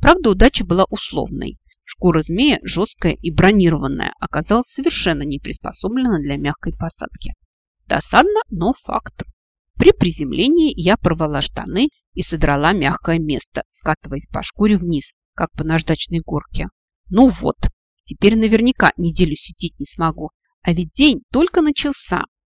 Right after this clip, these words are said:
Поднятые нашим шумным падением пыль и мелкие частицы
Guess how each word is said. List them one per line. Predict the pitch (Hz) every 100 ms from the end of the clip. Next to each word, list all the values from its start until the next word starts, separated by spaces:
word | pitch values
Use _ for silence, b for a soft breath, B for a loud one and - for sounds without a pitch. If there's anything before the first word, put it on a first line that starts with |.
| _ _ _ _ -
Поднятые | 254 262 180 - 156
нашим | 160 185 - 156
шумным | - 175 156 151
падением | - 160 165 156 151 - -
пыль | 175 156 _ _
и | 170
мелкие | 170 156 - 156
частицы | - 254 - 175 -